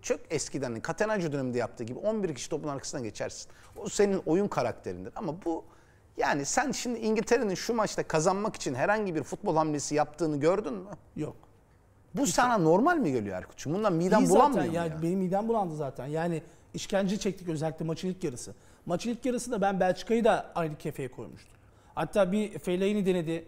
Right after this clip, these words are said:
Speaker 2: sarı kart, sonra Tielemans sarı kart gördü. "Oh," dedi, "biz dört yaptık sarı kartı." İngiltere'nin iki sarı kartı
Speaker 1: Sence bu yüzden mi
Speaker 2: görme durumu
Speaker 1: gördüler
Speaker 2: var.
Speaker 1: yoksa
Speaker 2: Bence
Speaker 1: Fellaini hep çok sert,
Speaker 2: bence
Speaker 1: çok
Speaker 2: bunun
Speaker 1: dengesiz
Speaker 2: planı
Speaker 1: bir oyuncu olduğu için mi gördü?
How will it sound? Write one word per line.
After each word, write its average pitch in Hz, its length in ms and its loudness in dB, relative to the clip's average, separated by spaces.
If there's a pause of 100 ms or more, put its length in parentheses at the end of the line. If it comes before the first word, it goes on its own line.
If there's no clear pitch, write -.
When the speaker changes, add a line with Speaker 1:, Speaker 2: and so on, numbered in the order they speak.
(240)
Speaker 2:
sarı 175 280 0
kart, 165 220 0
sonra 180 220 -2
Tielemans 185 520 2 (380)
sarı 175 260 2
kart 170 240 2
gördü. 156 280 2
"Oh," 190 220 2
dedi, 160 200 -2
"biz 160 220 -6 (180)
dört 180 220 0
yaptık 156 280 -4
sarı 147 200 -6
kartı." 165 400 -6 (360)
İngiltere'nin 170 380 -2
iki 175 140 -2
sarı 180 200 -2
kartı 165 300 0
Speaker 1:
Sence 202 320 4
bu 202 80 6
yüzden 202 260 6
mi 170 60 2
Speaker 2:
görme - 40 -
durumu 196 160 6
Speaker 1:
gördüler 214 180 8
Speaker 2:
var. 220 60 8
Speaker 1:
yoksa 247 160 6
Speaker 2:
Bence 269 100 4
Speaker 1:
Fellaini 220 340 4
hep 220 180 2
çok 220 220 2
sert, 180 380 2
Speaker 2:
bence 175 80 4
Speaker 1:
çok 208 100 8
Speaker 2:
bunun - 100 4
Speaker 1:
dengesiz 185 340 8
Speaker 2:
planı 175 140 6
Speaker 1:
bir 190 60 8
oyuncu 196 240 6
olduğu 180 220 8
için 151 200 2
mi 131 80 0
gördü? 98 340 0